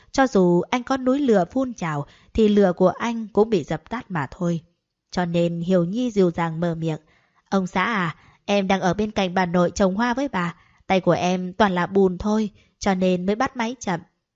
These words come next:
Bà nội nghe được anh gọi điện thoại tới, bà rất vui." "Sức khỏe của bà nội tốt lắm, sắc mặt hồng hào, bà rất thương em." "Gần đây huyết áp của bà nội hơi cao,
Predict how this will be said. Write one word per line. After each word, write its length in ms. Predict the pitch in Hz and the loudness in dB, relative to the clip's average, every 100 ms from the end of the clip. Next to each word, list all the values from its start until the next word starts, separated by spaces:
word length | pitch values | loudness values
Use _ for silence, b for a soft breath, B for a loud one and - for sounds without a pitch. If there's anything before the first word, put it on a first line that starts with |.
| _ | _
Bà 100 | 208 | 0
nội 320 | 190 185 185 | 2 4 2
nghe 180 | 185 226 | 0 -2
được 200 | 202 180 | -2 -2
anh 140 | 220 202 | -4 -2
gọi 160 | 180 | -4
điện 220 | 170 170 | -2 -6
thoại 200 | - 175 | -4 -6
tới, 400 | - 190 190 269 339 | -4 -4 -4 -4 -4
bà 140 | 175 | -4
rất 280 | - 269 - | -4 -8 -4
vui." 280 | 202 196 - _ _ _ _ | 0 0 -4 _ _ _ _
"Sức 220 | - 214 - | -4 -4 0
khỏe 180 | 180 160 | -2 0
của 140 | 151 | -2
bà 120 | 165 | -2
nội 240 | 160 156 151 | -2 -2 -2
tốt 220 | 226 254 | -2 -2
lắm, 220 | 233 240 247 B B | -6 -8 -10 B B
sắc 240 | - 302 | -2 0
mặt 140 | 214 185 | -2 -2
hồng 240 | 180 165 | -2 -2
hào, 320 | 165 160 156 151 b b - | -4 -2 -2 -4 b b 0
bà 300 | 190 175 175 | 2 2 0
rất 180 | 269 - | -4 -6
thương 260 | 262 233 220 | -6 -6 -6
em." 240 | 208 202 196 _ _ _ _ - | -6 -6 -8 _ _ _ _ -4
"Gần 180 | 185 160 | -4 0
đây 360 | 180 180 180 | 0 2 2
huyết 200 | 240 262 | 0 0
áp 320 | - 240 - - | -2 -8 -8 2
của 220 | 208 170 | 4 4
bà 120 | 175 | 2
nội 380 | 160 170 160 160 - | 0 0 2 0 -4
hơi 200 | - 214 | -6 -6
cao, 380 | - 202 202 | -4 -4 -2